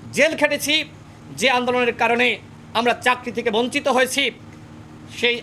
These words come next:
আন্দোলনকে কেন্দ্র করে আবার গণ অভ্যুত্থান সৃষ্টি হয়েছে। এই গণ অভ্যুত্থানে আমরা সরাসরি অংশ নিয়েছি। এই গণ অভ্যুত্থানে আমাদের সভাপতি নুরুল হক নূর, তিনি জেল খেটেছেন।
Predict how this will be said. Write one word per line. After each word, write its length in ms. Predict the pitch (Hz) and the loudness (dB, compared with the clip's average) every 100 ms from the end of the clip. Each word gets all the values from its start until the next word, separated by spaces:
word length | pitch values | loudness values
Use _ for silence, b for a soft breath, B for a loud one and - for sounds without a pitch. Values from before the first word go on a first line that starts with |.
| - | -4
আন্দোলনকে 580 | 202 254 277 277 254 247 | -2 0 2 0 0 -2
কেন্দ্র 440 | - 254 294 277 | 0 0 2 2
করে 200 | 269 247 | 4 4
আবার 180 | 226 214 | 2 0
গণ 160 | 208 | 0
অভ্যুত্থান 340 | 208 185 196 190 | -2 -4 -6 -6
সৃষ্টি 320 | - 190 190 | -8 -8 -4
হয়েছে। 320 | 165 160 147 - - - - - - - - - | -4 -4 -8 -14 -18 -20 -20 -20 -20 -20 -20 -6
এই 120 | 220 233 | 0 2
গণ 180 | 269 | 4
অভ্যুত্থানে 440 | 285 285 349 320 294 | 4 2 2 2 2
আমরা 180 | 269 269 | 2 0
সরাসরি 380 | 262 254 254 | 0 0 2
অংশ 280 | 226 240 - | 2 0 -2
নিয়েছি। 360 | 214 185 - - - - - - - - - - - | -4 -4 -8 -8 -8 -8 -16 -20 -20 -20 -20 -8 0
এই 100 | 240 | 2
গণ 180 | 285 | 4
অভ্যুত্থানে 580 | 294 285 359 330 320 269 - - - - - - - | 4 4 2 2 2 2 -2 -14 -20 -20 -20 -6 2
আমাদের 220 | 254 262 | 4 4
সভাপতি 440 | 254 254 254 240 | 4 2 2 2
নুরুল 240 | 240 240 240 | 4 6 6
হক 180 | 233 | 4
নূর, 200 | 233 226 - - | 2 0 -2 -4
তিনি 180 | 233 233 | -2 0
জেল 200 | 180 247 | 2 0
খেটেছেন। 380 | - 185 - | 0 -6 -8